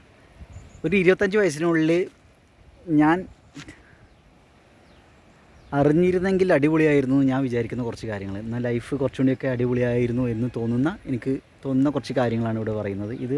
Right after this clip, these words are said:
ആർക്കെങ്കിലുമൊക്കെ യൂസ്ഫുൾ ആവും എന്ന് തോന്നുന്നു. ആർക്കെങ്കിലുമൊക്കെ യൂസ്ഫുൾ ആയിട്ട് നിങ്ങൾക്ക് തോന്നുകയാണെങ്കിൽ വീഡിയോ ഒന്ന് ഷെയർ ചെയ്ത് കൊടുക്കാം കേട്ടോ. ആദ്യമായിട്ടാണ് ചാനൽ കാണുന്നതെങ്കിൽ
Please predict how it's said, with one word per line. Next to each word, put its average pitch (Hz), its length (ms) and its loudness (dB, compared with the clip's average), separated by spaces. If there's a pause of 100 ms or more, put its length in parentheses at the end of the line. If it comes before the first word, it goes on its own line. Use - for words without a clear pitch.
(140)
ആർക്കെങ്കിലുമൊക്കെ 156 520 0
യൂസ്ഫുൾ 147 280 -4
ആവും 143 160 0
എന്ന് 131 160 0
തോന്നുന്നു. 113 280 -4
ആർക്കെങ്കിലുമൊക്കെ 113 400 -6
യൂസ്ഫുൾ 113 200 -8
ആയിട്ട് 120 120 -4
നിങ്ങൾക്ക് 120 220 -4
തോന്നുകയാണെങ്കിൽ 127 420 -2
വീഡിയോ 110 140 -4
ഒന്ന് 110 160 -6
ഷെയർ 104 100 -4
ചെയ്ത് 98 140 -4
കൊടുക്കാം 101 200 -8
കേട്ടോ. 127 100 -8 (680)
ആദ്യമായിട്ടാണ് 143 480 4
ചാനൽ 135 200 2 (100)
കാണുന്നതെങ്കിൽ 127 420 0